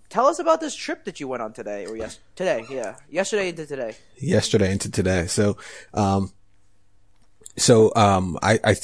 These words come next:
Speaker 2: I told you that my uncle wanted to get together for lunch. And so actually when my, when my, when my cousin dropped me off on Friday, she was like, "Oh, make sure you pack a bag because my parents are gonna, like,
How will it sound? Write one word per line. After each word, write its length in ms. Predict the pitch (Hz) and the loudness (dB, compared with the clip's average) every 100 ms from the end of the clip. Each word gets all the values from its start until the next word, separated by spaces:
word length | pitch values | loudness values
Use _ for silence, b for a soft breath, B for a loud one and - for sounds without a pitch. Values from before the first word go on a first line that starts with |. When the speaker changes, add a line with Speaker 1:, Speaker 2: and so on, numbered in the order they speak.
| - | 0
Speaker 2:
I 80 | 110 | 2
told 220 | - 143 | 6 6
you 40 | 113 | 6
that 120 | 87 | 2
my 80 | 101 | 2
uncle 300 | 92 92 107 | 0 0 0
wanted 240 | 95 - | 0 -4
to 60 | - | -4
get 140 | 90 | -4
together 280 | 87 90 90 | -2 -4 -4
for 140 | - | -6
lunch. 500 | 80 107 69 - - - | -4 -4 -4 -8 -8 -6
And 200 | 92 90 | -6 -2
so 280 | - 92 87 B B | 0 0 -2 B B
actually 300 | - 147 - | 0 4 6
when 80 | 123 | 6
my, 120 | 104 | 4
when 200 | 98 101 | 2 0
my, 120 | 98 87 - | 0 -2 -4
when 160 | 98 | -4
my 100 | 92 | -2
cousin 320 | 87 - 135 110 | 0 2 2 2
dropped 240 | 92 - | 0 -2
me 80 | 87 | -2
off 420 | 92 95 - - - | -2 -4 -8 -18 -8
on 140 | 95 | -6
Friday, 380 | 95 - 87 92 | -4 0 2 2
she 200 | 76 95 | 0 -2
was 140 | 95 87 | -2 -2
like, 180 | 87 | -2
"Oh, 200 | 101 92 B B B B - | 0 -2 B B B B -6
make 220 | 107 117 | 2 2
sure 140 | - | 4
you 60 | 123 | 2
pack 220 | - 104 | 2 0
a 40 | 90 | 0
bag 320 | 98 107 101 | 0 0 0
because 520 | - 101 85 82 - | -2 0 0 0 -4
my 160 | 87 90 | -6 -6
parents 340 | - 95 87 | 0 0 0
are 40 | |
gonna, 160 | - - | -4 -4
like, 160 | 73 | -4